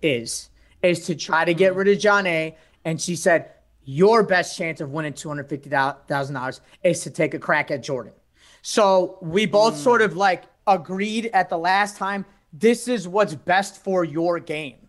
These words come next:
Speaker 1: This is what is
Speaker 2: Yeah.
Speaker 1: best for our games." But we needed somebody to, like, slap us in the face and tell us that, you know? So in, in, in return, like, that's what we did. We literally slapped each other in the face. They didn't put it on camera.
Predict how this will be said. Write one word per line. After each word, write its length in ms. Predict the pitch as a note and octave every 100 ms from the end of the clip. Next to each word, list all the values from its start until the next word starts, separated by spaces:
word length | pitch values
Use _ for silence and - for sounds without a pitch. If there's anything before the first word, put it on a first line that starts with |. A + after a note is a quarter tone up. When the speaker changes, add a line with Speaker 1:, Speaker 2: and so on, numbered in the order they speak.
| _ _ -
Speaker 1:
This 220 | A3+ B3
is 160 | A3+ G3
what 140 | - A3+
is 80 | F#3
Speaker 2:
Yeah. 160 | D#3
Speaker 1:
best 320 | F#3+ G3 -
for 160 | G3+ F#3
our 240 | F3 F#3
games." 280 | E3 E3+ F#3+
But 120 | D#3
we 180 | F#3 A3
needed 320 | A3 C4 D4+
somebody 540 | - C4+ B3+ B3+ C4+ A#3+ G3+
to, 100 | B3
like, 320 | A3 G#3 G3 - _ _
slap 500 | - - - A#3+ C4
us 180 | C#4+ C#4+
in 80 | C#4
the 80 | A#3
face 380 | - A3+ B3+ B3+
and 140 | G#3
tell 260 | - G#3 A#3
us 180 | A3+ -
that, 240 | C3 A2 _ _ _ _ _ _ _
you 160 | F#3+ G3+
know? 360 | F#3+ G#3+ B3 - _
So 280 | - A3+ G#3
in, 300 | A3 G#3 G3+ _ -
in, 240 | G#3+ G#3
in 140 | A3
return, 540 | G#3+ G3+ A#3+ B3 A3+ F#3
like, 240 | F#3+ F3 - _ _ _ - - -
that's 240 | G#3 G#3+
what 140 | A3+
we 120 | G#3 F#3
did. 280 | A3+ D#3
We 100 | C3
literally 340 | F3 G3+ G#3 G#3
slapped 320 | - G3+ G3+
each 140 | -
other 160 | G#3 G#3+
in 60 | G#3+
the 40 |
face. 460 | G3+ F3+ F3 G3+ - _ _
They 80 | F3+
didn't 220 | F#3 G3+
put 160 | G3+ A3
it 60 | G#3+
on 160 | G#3+
camera. 500 | A3 F#3+ E3+ E3+ F3+